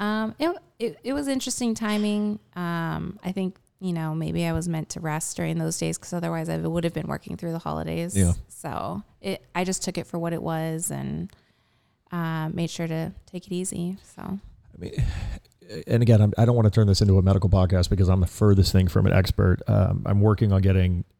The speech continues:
Speaker 2: a, a, an actual doctor on the show, but we're having some scheduling conflicts. But is there any sense of still being behind the bar and, and working in restaurants that this may be an inevitability that you may catch it again and just have to deal with it? I mean, is this an unnecessary,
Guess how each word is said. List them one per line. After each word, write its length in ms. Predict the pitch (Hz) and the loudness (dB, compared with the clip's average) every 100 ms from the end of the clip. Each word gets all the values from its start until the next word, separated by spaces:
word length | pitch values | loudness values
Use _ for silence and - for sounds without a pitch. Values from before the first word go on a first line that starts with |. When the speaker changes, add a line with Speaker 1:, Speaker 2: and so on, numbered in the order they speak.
| - | -2
Speaker 2:
a, 280 | 92 92 - | 0 0 0
a, 220 | 95 - | -2 -2
an 60 | 95 | -4
actual 260 | 92 - 92 | -2 -2 0
doctor 320 | 90 87 101 | 0 0 0
on 140 | 92 | 0
the 60 | 90 | -2
show, 400 | - 117 110 98 | 2 6 6 6
but 300 | 92 95 - | 6 2 0
we're 180 | 120 107 | -6 -2
having 200 | 104 95 | 0 0
some 120 | 95 | -2
scheduling 420 | 95 107 104 98 | 0 0 2 2
conflicts. 520 | 92 95 87 113 107 - | 0 -4 -4 -2 -2 0
But 200 | 120 - | 0 2
is 140 | 117 | 0
there 160 | 160 202 | 0 0
any 120 | 233 | -2
sense 340 | - 120 107 | 0 0 2
of 260 | 113 90 - - - - _ - | 0 0 -6 -14 -20 -20 _ -8
still 320 | - 123 113 | 2 6 6
being 160 | 110 | 6
behind 220 | 104 98 101 | 4 4 4
the 40 | |
bar 300 | 95 101 98 | 2 4 4
and, 120 | 101 | 2
and 120 | 104 101 | 2 2
working 300 | 101 98 98 | 2 2 2
in 80 | |
restaurants 480 | 92 92 - 95 95 | 2 2 2 0 0
that 180 | - 101 - - - | -2 -2 -4 -18 -2
this 220 | 170 170 | 0 2
may 160 | 127 117 | 2 4
be 140 | 101 | 4
an 60 | 98 | 4
inevitability 680 | 95 92 90 87 92 90 87 | 4 2 2 2 2 2 2
that 160 | 90 | 0
you 180 | - 92 | 0 0
may 540 | 87 95 92 87 90 - | 0 2 2 2 0 -4
catch 220 | - 95 | -4 -4
it 60 | 92 | -4
again 420 | 87 117 117 107 | 0 2 4 2
and 180 | 92 95 | 0 0
just 160 | 92 - | -2 -4
have 180 | 98 | -6
to 80 | - | -6
deal 240 | 90 95 98 | -4 0 2
with 160 | 101 | 2
it? 160 | 123 113 | 2 2
I 40 | |
mean, 140 | 107 104 | 4 4
is 120 | 101 | 4
this 180 | 120 139 | 2 0
an 100 | 123 | 0
unnecessary, 880 | 104 101 98 101 - 95 92 90 87 | 0 2 0 0 0 0 2 0 -2